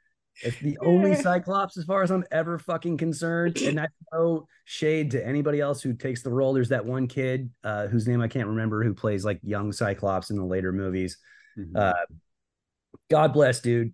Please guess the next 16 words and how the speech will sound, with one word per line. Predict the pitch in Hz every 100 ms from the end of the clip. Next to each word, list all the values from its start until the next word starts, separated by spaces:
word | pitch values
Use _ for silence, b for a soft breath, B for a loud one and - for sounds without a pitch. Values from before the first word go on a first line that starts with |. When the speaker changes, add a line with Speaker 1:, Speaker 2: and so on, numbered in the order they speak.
| -
Speaker 1:
Not | 135 147
your | 147 123
fault. | 131 117 104 - _ _ _
You're | 123
just, | 120 131 123 - - 123
you're | 127
not | 131 -
James | 127 127 120
Marsden | 123 127 110 104 92 87 -
in | -
the | 107 107 101
Speaker 3:
<laughs> | 139 135 117
Speaker 1:
late | 131 127
nineties, | 123 123 113 107
early | 110 110 104
aughts. | 98 90 - -